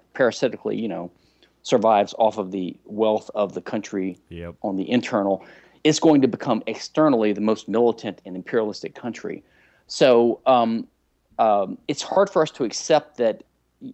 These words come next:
Speaker 1: to condemn the country. We, I think we have to separate out the libertarian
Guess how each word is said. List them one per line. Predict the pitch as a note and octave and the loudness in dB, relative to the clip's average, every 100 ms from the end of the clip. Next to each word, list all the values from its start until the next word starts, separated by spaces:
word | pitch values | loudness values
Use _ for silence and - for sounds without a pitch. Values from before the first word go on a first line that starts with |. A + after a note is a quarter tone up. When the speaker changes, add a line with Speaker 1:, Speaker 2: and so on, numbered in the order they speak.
| - | -14
Speaker 1:
to | D3 | -10
condemn | - B2 G#2+ C#3 E3 | -2 0 2 2 2
the | C3 | 0
country. | - B2 - A#2+ A2+ - _ _ - | -2 -6 -4 -2 -2 -6 _ _ -4
We, | C#3 A#2+ - | -2 0 -2
I | C#3+ | -2
think | C#3+ F#3+ | 0 0
we | E3 | -2
have | D#3 | -4
to | G#2+ | -6
separate | - E3 E3 B2 A2 | 0 0 2 2 2
out | G#2+ G#2 - - | 2 2 0 -6
the | A#2 A2+ G#2 | -10 -6 -4
libertarian | A2+ B2+ B2+ - B2+ A#2 A2 G#2 | -2 -2 -2 -2 -2 0 -2 -2